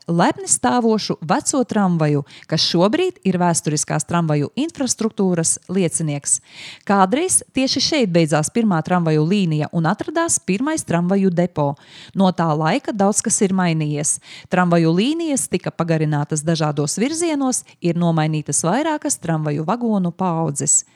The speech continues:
Bet arī tagad pilsētā kursē ne tikai jauni, moderni tramvaji, bet arī pilsētai raksturīgie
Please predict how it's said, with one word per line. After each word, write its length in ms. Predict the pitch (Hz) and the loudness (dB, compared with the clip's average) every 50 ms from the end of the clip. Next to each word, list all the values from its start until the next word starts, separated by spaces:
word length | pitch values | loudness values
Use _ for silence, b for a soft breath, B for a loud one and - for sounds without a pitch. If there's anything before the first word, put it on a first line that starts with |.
| B B B B B B | B B B B B B
Bet 200 | - 175 - 180 | -2 2 4 4
arī 200 | 180 175 170 160 | 2 2 2 0
tagad 360 | - - 247 277 349 392 - | 0 -2 -2 0 -2 -2 0
pilsētā 480 | - 370 349 - - 294 277 - 254 240 | 0 0 2 2 2 0 0 2 0 0
kursē 400 | - - 233 214 - - 185 170 - | 2 0 0 2 2 2 0 0 0
ne 140 | - 180 170 | 0 -2 -2
tikai 300 | - 170 165 - 160 151 151 | -2 -4 -4 -2 -2 -2 0
jauni, 440 | 151 151 156 175 214 277 269 196 170 | 0 2 2 2 2 2 0 0 2
moderni 420 | 156 156 170 226 302 370 381 349 | 2 2 2 2 0 -2 -4 -6
tramvaji, 520 | - - 320 311 294 254 262 240 220 208 - | -2 0 0 0 0 0 0 2 2 0 0
bet 200 | - 170 165 - 160 | -2 -4 -2 0 -2
arī 160 | 160 156 147 147 | 0 0 -4 -4
pilsētai 640 | - - 311 381 381 - 302 277 - 254 240 233 | -4 -4 -4 -2 -2 0 -2 -2 0 0 -2 -2
raksturīgie 600 | 233 233 - - - 196 190 185 165 151 160 160 | -2 -4 -6 -2 -2 0 0 0 -2 -2 -4 -4